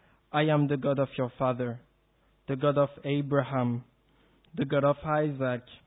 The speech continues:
and the God of Ja-, Jacob.' And Moses hid his face, for he was afraid to look at God." Now, to be honest, I think pretty much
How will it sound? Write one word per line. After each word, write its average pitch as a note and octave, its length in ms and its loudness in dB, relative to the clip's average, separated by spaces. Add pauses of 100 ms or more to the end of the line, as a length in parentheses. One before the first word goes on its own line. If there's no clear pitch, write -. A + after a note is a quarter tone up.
(720)
and C3+ 180 0
the C#3 80 0
God C#3 300 0
of C3+ 140 0 (120)
Ja-, D3 220 -4 (100)
Jacob.' C#3 540 -4 (1080)
And C#3+ 240 2
Moses C3+ 520 0 (400)
hid D#3+ 260 -6
his C#3+ 120 -4 (180)
face, A#2+ 340 -8 (560)
for C#3 140 -4
he D#3+ 120 0
was E3+ 200 0
afraid C#3+ 640 -4
to C#3 60 -4
look B2+ 220 -2
at A#2+ 140 -8
God." A#2+ 240 -10 (1080)
Now, D#3 380 2 (580)
to E3+ 80 -10
be E3 140 -6
honest, F#3 300 -4
I E3+ 100 -4
think E3+ 220 -8
pretty D3+ 200 -2
much C#3+ 160 2